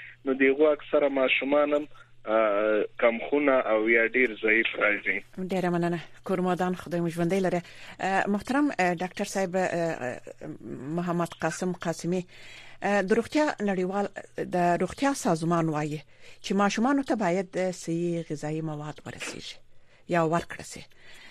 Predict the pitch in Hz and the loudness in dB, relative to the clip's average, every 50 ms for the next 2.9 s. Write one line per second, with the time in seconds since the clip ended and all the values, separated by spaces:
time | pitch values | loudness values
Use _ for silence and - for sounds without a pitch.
0 | - - - - 202 208 208 208 - - 208 220 220 - 254 285 294 294 285 - | -20 -14 -4 0 2 4 4 4 4 4 2 2 2 4 4 4 4 4 2 2
1 | 330 285 277 277 285 277 - - - 233 196 190 - 196 190 214 247 233 196 196 | 0 0 2 2 0 -2 -2 -4 -2 -2 -2 0 0 -2 0 2 2 2 2 2
2 | 220 220 233 - - - - - 160 - - 233 226 240 226 - - 220 | 4 2 2 2 0 -4 -4 -6 -8 -2 -2 0 2 2 0 0 0 -2